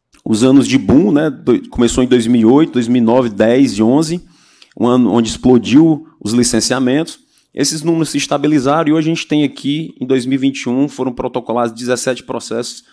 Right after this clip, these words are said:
sobretudo de energia eólica. É de energia eólica esse gráfico.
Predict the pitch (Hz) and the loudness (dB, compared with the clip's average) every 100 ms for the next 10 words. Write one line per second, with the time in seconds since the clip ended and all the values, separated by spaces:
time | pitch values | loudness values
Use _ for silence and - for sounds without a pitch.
0 | _ _ _ - 143 135 120 143 139 123 | _ _ _ -6 -2 -2 -2 -2 -2 -4
1 | 135 139 143 135 120 120 110 143 101 90 | -4 -2 -2 -4 -6 -6 -2 -2 -2 -4
2 | 78 98 - _ _ _ _ - 104 117 | -12 -20 -20 _ _ _ _ -16 -10 -8
3 | 113 117 101 92 92 92 87 - - _ | -6 -4 -6 -6 -10 -12 -10 -12 -16 _